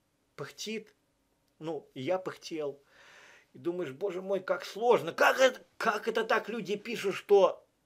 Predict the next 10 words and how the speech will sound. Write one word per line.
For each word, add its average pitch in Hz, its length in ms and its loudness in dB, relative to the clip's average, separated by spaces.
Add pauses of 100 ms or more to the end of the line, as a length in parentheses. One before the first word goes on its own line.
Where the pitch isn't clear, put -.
(160)
другой 196 420 8
язык 190 300 0
может 185 240 -4
там 180 120 -2
за 135 120 -6
неделю 185 420 -2
изучить?» 101 420 -12 (440)
Ребят, 160 420 -2 (300)
вот 139 260 -12 (200)
честно, - 360 -6